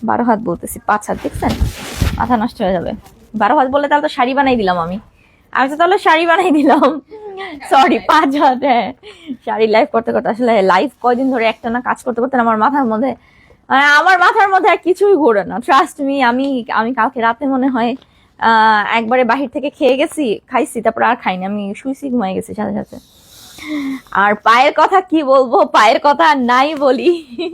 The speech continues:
আসলে কাজ তো করতে হয়, তাই না? এটা হচ্ছে আমাদের পুরা, আহ,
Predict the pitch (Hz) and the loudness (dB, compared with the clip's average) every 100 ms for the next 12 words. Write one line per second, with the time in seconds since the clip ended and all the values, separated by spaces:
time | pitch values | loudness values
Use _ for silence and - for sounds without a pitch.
0 | 359 - 605 427 - 262 269 269 254 247 | -12 -14 -12 -12 -6 -4 -2 -2 0 2
1 | 247 - - - 254 247 247 220 214 180 | 2 0 -12 -6 -4 -2 -2 -2 -4 -4
2 | 208 311 269 240 247 - 285 339 - _ | -4 -4 -4 -4 -6 -6 -6 -4 -6 _
3 | - - _ 233 233 381 508 - _ 254 | -20 -20 _ 0 2 2 2 -2 _ 0
4 | 269 453 - 214 202 | 4 2 2 2 2